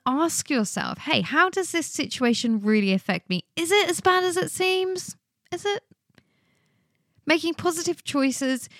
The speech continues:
and taking control of our lives can help us create our desired outcomes and thrive even when things are hard. Remember,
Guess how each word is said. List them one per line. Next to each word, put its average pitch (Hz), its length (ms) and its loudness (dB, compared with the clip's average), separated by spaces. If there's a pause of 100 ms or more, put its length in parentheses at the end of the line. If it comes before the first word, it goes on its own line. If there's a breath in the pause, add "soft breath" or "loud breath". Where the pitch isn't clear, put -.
(140 loud breath)
and 214 180 0
taking 294 440 -2
control 262 380 2
of 220 120 2
our 208 60 4
lives 185 360 4
can 226 140 0
help 220 280 2
us 277 160 -6
create 185 440 0 (100)
our 214 140 2
desired 196 580 0 (100)
outcomes 190 640 0
and 233 220 -2 (180)
thrive 247 540 0
even 285 220 -4
when 311 180 -2
things 254 240 -2
are 233 60 2
hard. 202 560 -2 (960 soft breath)
Remember, 214 640 4